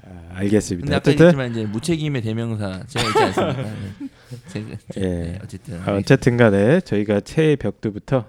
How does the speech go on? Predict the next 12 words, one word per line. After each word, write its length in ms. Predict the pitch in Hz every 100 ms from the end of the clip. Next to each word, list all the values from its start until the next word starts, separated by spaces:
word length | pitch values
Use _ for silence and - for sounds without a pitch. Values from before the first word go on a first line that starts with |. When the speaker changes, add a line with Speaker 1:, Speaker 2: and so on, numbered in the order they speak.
| 117
Speaker 1:
예, 400 | 92 90 87 92 _ _ _ _ - - -
당찬 480 | 110 107 123 117
다짐을 340 | 98 101 104 104
하고. 120 | 101
근데 260 | 131 170 143 - - -
원래 240 | - 139 170
일이라는 920 | 117 135 151 156 151 156 143 139 147
게 120 | 147
이런 240 | 123 104 127
것 80 | 107
같아요. 220 | - 98
어떤, 340 | - 113 101